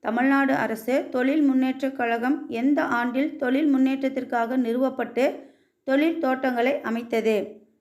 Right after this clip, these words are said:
ஆப்ஷன் பி, ஆயிரத்தி தொள்ளாயிரத்தி எழுபத்தி ஒன்று. ஸ்டார்ட் அப் இந்தியா திட்டம் தொடங்கப்பட்ட நாள். ஸ்டார்ட் அப் இந்தியா தொடங்கப்பட்ட நாள். ஆப்ஷன்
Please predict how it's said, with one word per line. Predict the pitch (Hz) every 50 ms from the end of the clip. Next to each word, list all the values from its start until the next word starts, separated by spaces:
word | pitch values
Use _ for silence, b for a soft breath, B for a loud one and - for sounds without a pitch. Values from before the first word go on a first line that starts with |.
| _ _ _ _ _ -
ஆப்ஷன் | 226 226 - - 262 240 269 - 220 214
பி, | 233 269 302 349 370 - - - - - _ _
ஆயிரத்தி | - 247 254 269 277 285 269 - 302
தொள்ளாயிரத்தி | 269 - 262 254 254 254 254 247 240 277 277 - -
எழுபத்தி | 233 247 254 240 277 277 277 -
ஒன்று. | - 226 226 233 254 262 262 277 247 269 320 330 - - - - - _ _ _ _ _ _ _ _ _ _ _ _ _ _ _ _ _ _ _ _ _ _ _ _ _ _ _ _ _ _ _ _ _
ஸ்டார்ட் | _ - _ - 277 285 294 277 - 302
அப் | 302 294 302 - -
இந்தியா | 254 269 269 269 269 269 277
திட்டம் | 269 - 262 - - 254 262 294 285
தொடங்கப்பட்ட | - 247 240 247 262 262 254 - 247 233 - 254 254
நாள். | 240 220 214 208 202 190 - - - _ _ _ _
ஸ்டார்ட் | _ - _ _ 269 269 285 285 285 -
அப் | 285 285 - - -
இந்தியா | - 254 240 262 254 254 254 262 269 269 - - - _
தொடங்கப்பட்ட | _ 247 247 262 277 277 277 277 262 - - 254 247
நாள். | - - 226 220 226 233 247 330 427 - - - _ _ _ _ _ _ _ _ _ _ -
ஆப்ஷன் | 233 247 240 - - 262 254 - -